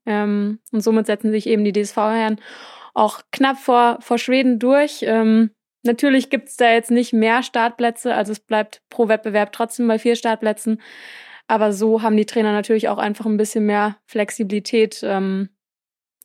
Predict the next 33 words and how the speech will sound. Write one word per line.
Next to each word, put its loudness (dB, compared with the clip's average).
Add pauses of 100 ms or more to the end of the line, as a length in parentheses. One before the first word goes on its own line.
(120)
wen 0
sie -4
eben -4 (260)
dann -2
letztendlich -4
starten -2
lassen. -2
Ähm, -4 (540)
Lesser 2
wird 2 (180)
dabei 2
sein, 0
Doll, 2
Roman -2
Rees, -4
Johannes -4
Kühn, 0
Philipp -2
Navrat, 2
ähm, 0
die 0
haben 0
ja 0
eh 2
alle -2
schon -2
die 2
Olympianorm. 0 (920)
Und 2
ich 0
hoffe 2
mal, 4
dass, 0